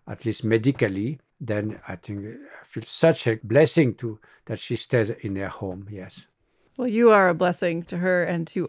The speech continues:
Speaker 2: all of us in the world.
Speaker 1: Thank
Speaker 2: Um,
Speaker 1: you.
Speaker 2: I've so appreciated this time. Is there anything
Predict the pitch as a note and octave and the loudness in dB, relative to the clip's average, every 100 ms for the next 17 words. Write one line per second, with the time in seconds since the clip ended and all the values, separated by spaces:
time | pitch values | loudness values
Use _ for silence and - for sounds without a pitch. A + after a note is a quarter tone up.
0 | - G#3 A3+ F#3 E3+ E3+ - - A3+ F3 | 0 4 4 4 2 0 -4 -10 -6 -4
1 | E3+ E3 F3 F3 G#3+ - - F3+ F3 E3+ | -4 -4 -4 -6 -8 -10 -8 -6 -4 -6
2 | - F3 - - A#3 A#3 A3 B3 - G#3+ | -6 -8 -8 2 6 6 4 -2 0 2
3 | G3 E3+ G3 F#3+ - G#3 G#3 G3+ G3+ G#3+ | 2 0 -2 -4 -2 2 4 4 6 6
4 | A3 G#3+ B3 C#4 - B3 A#3+ | 6 8 6 6 6 4 4